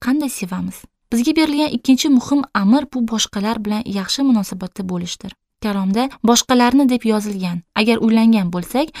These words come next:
bu xotinimiz bo'lishi mumkin. Chunki xotin Xudodan sovg'a va Xudoning nazarida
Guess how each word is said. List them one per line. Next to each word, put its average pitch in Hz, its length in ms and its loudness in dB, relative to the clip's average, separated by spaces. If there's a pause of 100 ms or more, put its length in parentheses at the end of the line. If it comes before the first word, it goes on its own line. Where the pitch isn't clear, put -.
(100)
bu 254 100 4
xotinimiz 240 580 2
bo'lishi 185 340 -2
mumkin. 175 340 -4 (400)
Chunki 175 360 -4 (160)
xotin 294 380 -2 (200)
Xudodan 214 440 -2
sovg'a 185 480 -4 (180)
va 220 100 0
Xudoning 226 440 4
nazarida 214 420 0